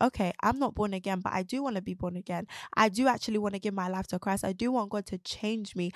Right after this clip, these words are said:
and make me a brand new person," then repeat after me. And if you have said these words after, then I would love for you to D M me. But yeah, guys, repeat after me if you would like to give your life to Christ. Heavenly Father,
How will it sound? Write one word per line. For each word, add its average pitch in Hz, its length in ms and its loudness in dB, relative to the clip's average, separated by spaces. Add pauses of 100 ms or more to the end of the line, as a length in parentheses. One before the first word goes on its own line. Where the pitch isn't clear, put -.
(220)
and 208 160 2
make 220 160 0
me 208 120 -2
a 202 60 2
brand 202 280 0
new 190 100 0
person," 190 580 -2 (320)
then 208 320 8
repeat 214 440 4
after 202 280 -2
me. 190 220 -2
And 214 140 -2
if 254 120 -2
you 247 60 2
have 202 140 -2
said 220 260 -2
these 208 300 -6
words 202 320 0 (500)
after, 214 540 6 (100)
then 190 260 0
I 196 100 2
would 196 200 0
love 196 220 4
for - 140 -4
you 185 280 0 (280)
to 185 120 0
D 190 160 0
M 185 220 2
me. 185 220 -4 (180)
But - 160 0
yeah, 185 200 -2
guys, - 300 -4 (240)
repeat 202 320 6
after 196 300 2
me 190 140 2
if 185 120 -2
you 185 40 2
would 180 100 0
like 185 160 -2
to - 80 -14
give 185 160 -8
your 180 100 -2
life 180 200 -4
to 180 120 -6
Christ. 196 480 -6 (800)
Heavenly 240 400 4
Father, 196 640 0